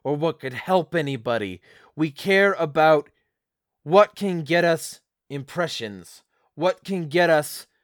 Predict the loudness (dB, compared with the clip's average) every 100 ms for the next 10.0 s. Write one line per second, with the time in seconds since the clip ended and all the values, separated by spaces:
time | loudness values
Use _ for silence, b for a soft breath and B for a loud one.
0 | _ _ _ _ -14 -12 -4 -4 -4 -6
1 | -8 -10 -14 _ _ -4 -2 -2 -4 -12
2 | _ -4 -2 -2 -4 -6 -8 -6 -2 -2
3 | -4 -14 -16 -18 -10 -8 -8 -10 -14 -16
4 | -14 -10 -8 -8 -10 -12 -16 _ _ _
5 | _ -6 -6 _ -10 -6 -6 -8 -6 -4
6 | -2 -4 -8 _ _ _ _ _ -8 -6
7 | -6 -8 -10 -10 -10 -14 -18 -18 -16 -16
8 | -16 -20 _ -4 2 2 2 0 _ -10
9 | -2 0 2 0 -6 -10 _ -20 -20 -20